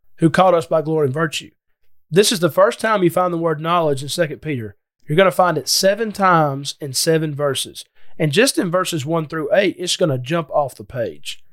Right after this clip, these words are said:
But here he emphasizes knowledge and spiritual growth. Notice it says, "which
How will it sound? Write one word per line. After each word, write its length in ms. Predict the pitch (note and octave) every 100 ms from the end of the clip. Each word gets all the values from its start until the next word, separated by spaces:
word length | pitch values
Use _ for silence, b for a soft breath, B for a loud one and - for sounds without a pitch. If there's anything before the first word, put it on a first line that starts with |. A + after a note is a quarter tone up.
| - _ _ _ -
But 140 | C3+
here 220 | G#3+ A#3+
he 200 | F#3+ E3
emphasizes 880 | G3 F3 D#3 D#3 D3 C3 B2+ B2 - _ _ _
knowledge 500 | - C3 D#3+ F#3+ G3
and 120 | E3+ E3
spiritual 420 | - E3+ E3 C#3+
growth. 400 | C#3+ A#2 E2+ _ _ _ _ -
Notice 360 | E3+ A3 A3+ F#3
it 60 |
says, 260 | - F3+ D3
"which 480 | C#3+ G3 G#3 -